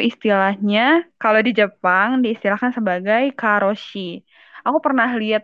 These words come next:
berita gitu sih, kayak ada orang tiba-tiba tidur, misalnya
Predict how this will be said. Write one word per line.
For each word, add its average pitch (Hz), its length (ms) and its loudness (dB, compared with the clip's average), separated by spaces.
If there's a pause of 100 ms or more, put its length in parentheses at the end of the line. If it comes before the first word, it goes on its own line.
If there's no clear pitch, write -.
berita 208 400 -4 (120)
gitu 214 200 -4
sih, 254 160 -6
kayak 208 240 0 (180)
ada 202 140 -2 (100)
orang 247 220 -2
tiba-tiba 202 520 -2 (880)
tidur, 214 500 2 (180)
misalnya 262 240 0